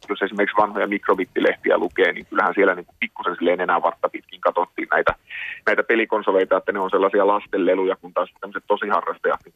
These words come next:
hommaa ilman muuta itsellensä kotimikro- tai sitten P C-tietokoneen, että se,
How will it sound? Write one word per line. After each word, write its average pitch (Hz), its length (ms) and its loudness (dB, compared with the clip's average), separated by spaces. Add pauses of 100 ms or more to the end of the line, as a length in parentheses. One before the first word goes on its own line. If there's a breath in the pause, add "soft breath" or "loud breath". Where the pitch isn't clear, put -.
hommaa 95 240 2
ilman 92 280 2
muuta 85 280 -6
itsellensä - 420 -4
kotimikro- 92 800 0
tai 98 160 2
sitten - 220 -10
P - 80 0
C-tietokoneen, - 960 -2
että - 180 -16
se, - 80 -2